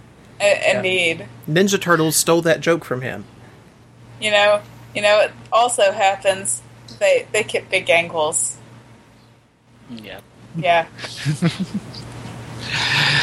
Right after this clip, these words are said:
Speaker 4: Uh, so moving on to the end, the original assembly.
Speaker 3: Oh, <laughs> and this is a hard one to, <laughs> to judge again, isn't it? Um,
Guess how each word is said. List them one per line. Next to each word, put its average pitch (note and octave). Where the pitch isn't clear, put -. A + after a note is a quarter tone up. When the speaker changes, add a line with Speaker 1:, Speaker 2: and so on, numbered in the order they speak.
Speaker 4:
Uh, C3
so D3
moving E3+
on E3
to D3+
the C#3
end, D#3+
the C#3
original C3+
assembly. E3
Speaker 3:
Oh, C3+
<laughs> -
and G3
this F3+
is F#3+
a E3+
hard F3
one E3
to, D#3
<laughs> -
to D#3+
judge F#3+
again, G3+
isn't F3+
it? A#2+
Um, G3